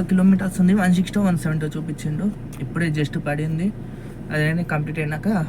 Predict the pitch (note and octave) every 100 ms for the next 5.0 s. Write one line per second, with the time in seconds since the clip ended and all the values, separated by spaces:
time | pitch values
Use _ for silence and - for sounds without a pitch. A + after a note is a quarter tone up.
0 | - C3+ B2+ B2 B2 C3 C#3+ C#3 C3+ C3
1 | A#2+ - B2+ A#2+ A#2+ C3 E3 - - -
2 | - - A#2+ B2 B2 A2+ - - - -
3 | - - - - - - - - - -
4 | C#3 C3+ B2 C3 B2+ C#3 C3 B2+ C#3+ C#3